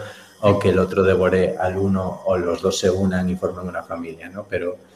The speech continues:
lo que sí que creo que es, eh, interesante es esa actitud de compartir,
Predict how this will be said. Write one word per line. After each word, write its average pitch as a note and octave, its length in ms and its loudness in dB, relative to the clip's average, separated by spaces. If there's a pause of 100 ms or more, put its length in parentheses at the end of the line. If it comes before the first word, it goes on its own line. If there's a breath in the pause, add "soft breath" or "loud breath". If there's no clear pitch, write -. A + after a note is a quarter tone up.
(580 soft breath)
lo G#2+ 180 4
que G2+ 100 4
sí A2 160 0
que C3 140 2
creo B2+ 320 6
que A#2+ 200 6
es, - 360 0
eh, G2+ 540 2 (500)
interesante G2+ 1040 2 (380 soft breath)
es G2+ 200 4
esa A2 200 4
actitud G2 460 0
de F#2+ 120 2
compartir, D#2+ 560 -2